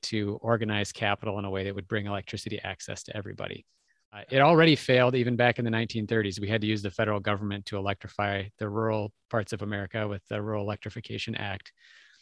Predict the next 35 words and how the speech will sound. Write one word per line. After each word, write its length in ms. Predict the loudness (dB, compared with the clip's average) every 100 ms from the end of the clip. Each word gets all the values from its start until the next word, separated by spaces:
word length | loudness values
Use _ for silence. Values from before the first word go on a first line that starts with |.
| _ _ -2
But 180 | 0 2
for 160 | 4
the 80 | 6
rest 240 | 6 6 4
of 100 | 2
us 220 | 2 0
who 160 | 0
lived 240 | 2 0 0
in 100 | -2
urban 300 | -2 -2 -2
areas, 560 | -2 -2 -2 -4 -6 -12
and 300 | -10 -8 -8 -10
I 160 | -8 -8
should, 220 | -6 -8
suppose 240 | -6 -4 -4
I 60 |
should 140 | -4 -6
say 100 | -4
who 140 | -2
live 200 | 0 2
in 140 | 0 0
urban 240 | -2 -2
areas 260 | -4 -6 -4
'cause 200 | -4 -2
I 120 | -2
wasn't 300 | -4 -4 -4
around 240 | -4 -4
back 220 | -6 -6
then 300 | -6 -6 -6 -10 _ -20 _ -6
living 260 | -4 -4
in 80 | -4
an 100 | -2
urban 240 | -2 -2
area. 300 | -2 -2 -2 -2
But 160 | -2